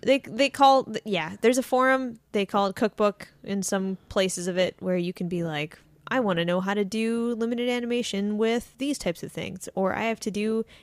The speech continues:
a turn-based, uh, R P G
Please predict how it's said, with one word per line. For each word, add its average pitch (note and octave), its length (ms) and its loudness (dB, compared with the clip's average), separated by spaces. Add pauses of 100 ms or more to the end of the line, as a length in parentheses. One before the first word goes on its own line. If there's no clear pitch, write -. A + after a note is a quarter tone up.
a - 80 -2
turn-based, A3+ 960 0
uh, G#3+ 560 2 (640)
R G#3+ 120 2
P B3 140 -2
G A3 380 0